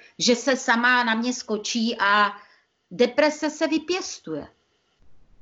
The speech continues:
A vypěstuje se tím špatným myšlením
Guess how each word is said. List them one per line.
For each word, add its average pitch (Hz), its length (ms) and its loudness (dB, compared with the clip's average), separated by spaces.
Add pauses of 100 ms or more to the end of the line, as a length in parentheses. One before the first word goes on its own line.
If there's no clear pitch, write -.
(220)
A 202 80 0
vypěstuje 294 500 2
se 311 160 0
tím 196 640 -4 (300)
špatným 294 600 0
myšlením 285 580 0